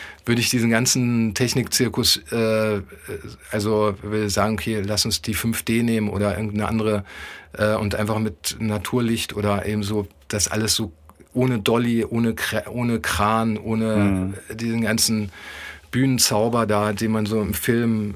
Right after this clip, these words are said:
Speaker 1: irgendwie hat, äh, ohne Sch-, diese ganze Schuss-Gegenschuss, diese ganze Auflösung, Fasching da irgendwie.“ Das will ich versuchen, äh, so klein wie möglich zu halten, weil das, äh, mm, ja, weil ich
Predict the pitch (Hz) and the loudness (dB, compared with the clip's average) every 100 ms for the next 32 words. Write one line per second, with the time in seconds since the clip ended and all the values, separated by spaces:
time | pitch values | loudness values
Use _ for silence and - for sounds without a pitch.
0 | - 101 107 104 101 110 - - - 107 | -8 -4 -2 0 0 0 2 0 0 -4
1 | 95 110 113 104 - - 104 110 110 - | -4 0 0 2 0 -2 -6 -2 0 0
2 | - - 117 - 120 117 95 - 107 - | 0 0 -4 -2 -2 -2 -2 -2 -2 -4
3 | 113 107 113 104 - - 113 - 113 101 | -4 -6 -4 -2 -2 0 -2 -2 -4 -2
4 | 107 95 - _ - - - - 98 110 | -2 -4 -8 _ -18 -8 -6 -2 -2 0
5 | 101 98 95 87 90 95 95 98 - - | -2 0 0 0 -2 -2 -4 -4 -6 -14
6 | - - - - - 98 110 98 117 104 | -14 -14 -18 -12 -2 0 0 0 0 -2
7 | 110 110 104 101 80 98 98 98 98 101 | 0 0 2 0 0 0 0 0 -2 -4
8 | 82 - 101 107 110 107 104 101 98 - | -6 -4 0 0 0 2 0 0 -4 -2
9 | 90 87 82 90 82 - - - - 90 | 0 0 -2 -4 -8 -12 -20 -20 -6 -4
10 | 90 101 - - - - - - - - | -2 0 0 0 -2 -10 -20 -20 -20 -20
11 | - - - - - - - - - - | -20 -18 -16 -14 -14 -16 -16 -16 -16 -20
12 | - - - _ - 101 101 101 98 98 | -20 -20 -20 _ -8 2 4 6 6 4
13 | 90 - - - - - - - _ - | 0 -10 -20 -20 -20 -20 -20 -20 _ -10
14 | - - 95 90 - _ 101 90 | -10 -2 -2 -2 -8 _ -4 -4